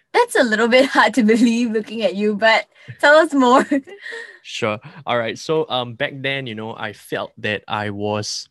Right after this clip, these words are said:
Speaker 2: I always felt that I was, you know, in the shadows, like a wallflower. I never really fit in. And, um, being that I was quite short in stature, I was a small kid, right? I was constantly bullied and teased by my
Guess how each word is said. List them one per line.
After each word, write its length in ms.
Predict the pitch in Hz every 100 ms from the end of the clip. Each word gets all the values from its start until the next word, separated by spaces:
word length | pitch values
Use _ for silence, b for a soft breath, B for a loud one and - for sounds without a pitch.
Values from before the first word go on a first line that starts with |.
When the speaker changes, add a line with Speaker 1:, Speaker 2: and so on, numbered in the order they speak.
| B B B
Speaker 2:
I 60 | 147
always 220 | 247 -
felt 220 | 165 120
that 100 | 113
I 120 | 110
was, 420 | 104 104 104 - -
you 140 | 107
know, 280 | 104 107 107
in 140 | 113 104
the 80 |
shadows, 680 | 101 - 113 110 110 110 107
like 140 | 113
a 60 | 98
wallflower. 1040 | 104 117 120 - 107 - 117 101 104 175 110
I 60 |
never 180 | 107 117
really 240 | 120 107 110
fit 320 | - - -
in. 240 | 117 180 B B B B -
And, 340 | 104 101 104
um, 320 | 104 101 104 B B B B -
being 440 | 135 147 151 160 143
that 180 | 110 -
I 80 | 107
was 540 | 104 107 104 - - _
quite 260 | - 147 - -
short 300 | - 147 -
in 100 | 107
stature, 480 | - 123 120 190 185
I 100 | 101
was 120 | 98
a 60 | 104
small 340 | - 120 120
kid, 280 | - 120 -
right? 220 | 98 - B B
I 60 | 98
was 160 | 127 -
constantly 540 | 170 165 - 165 170
bullied 420 | 110 110 113 117
and 240 | 101 98 -
teased 280 | - 113 107
by 80 | 98
my 180 | 95